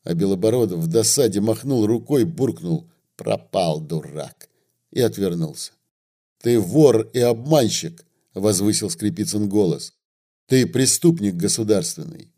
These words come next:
Ты...» «Замолчи!» Пугачев вскочил,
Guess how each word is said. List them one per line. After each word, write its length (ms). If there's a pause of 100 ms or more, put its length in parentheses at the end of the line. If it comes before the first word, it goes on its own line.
(320)
Ты...» 380 (420)
«Замолчи!» 1160 (460)
Пугачев 420
вскочил, 680